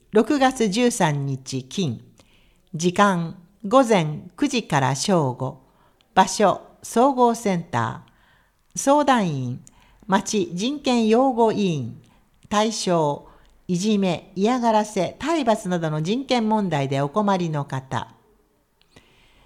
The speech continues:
行政相談、六月十三日金。午後一時から三時。総合センタ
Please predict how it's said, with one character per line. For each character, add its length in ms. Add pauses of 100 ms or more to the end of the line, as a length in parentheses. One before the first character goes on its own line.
(500)
行 200
政 340
相 280
談、 340 (520)
六 260
月 320
十 240
三 340
日 560
金。 380 (840)
午 180
後 460
一 280
時 200
か 220
ら 300
三 420
時。 320 (800)
総 260
合 220
セ 220
ン 80
タ 420